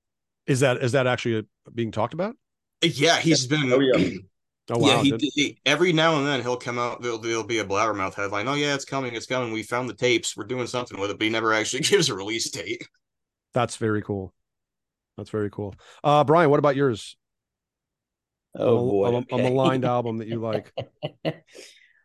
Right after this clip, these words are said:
Speaker 4: I think I might get, uh, I might get it for this one, but
Speaker 1: Can I get,
Speaker 4: I
Speaker 1: can I guess? I, I know you well enough. I think you're gonna say Cold Lake.
Speaker 4: Yeah. <laughs> You're right on. I,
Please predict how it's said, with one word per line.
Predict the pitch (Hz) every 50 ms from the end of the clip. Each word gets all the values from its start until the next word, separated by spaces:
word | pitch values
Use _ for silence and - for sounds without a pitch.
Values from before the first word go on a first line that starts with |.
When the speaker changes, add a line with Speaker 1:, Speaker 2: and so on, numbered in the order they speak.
| _ _ _ _ _ _ _ _ _ _ -
Speaker 4:
I | - 139
think | 151 160 165 156 143 147
I | 147 151
might | 151 143 131 120 120
get, | 131 151 143 - - - -
uh, | 127 123 120 113 113
I | 113
might | 131 139 135 127
get | 123 151 147 131
it | 117 -
for | - 123
this | 117 127 123 117 - -
one, | 107 107 104 104 113 113
but | 110 117
Speaker 1:
Can | 113 139
I | 147 143
get, | 123 147 127
Speaker 4:
I | 139
Speaker 1:
can | 156 160
I | 165 156
guess? | 127 151 151 170 -
I, | 131 139 151
I | 160 160
know | 170 175 175
you | 175 170 156
well | 156 147 143
enough. | 139 123 117 -
I | 131
think | 117 - 139 -
you're | 139 123
gonna | 131 123
say | - - 117 110
Cold | - 113 107 101
Lake. | 107 104 101 95 _ _ _ _ _ _ _ _ _ _
Speaker 4:
Yeah. | - 208 226 220 - - - - 311 302 - 294 285 285 - - 277 269 - _
<laughs> | - 254 247 - 208 196 226 - - - 208 - _ _ _ _
You're | - 147 190 233 247
right | 247 247 240 226
on. | 226 220 196 175 139 123 -
I, | 156 160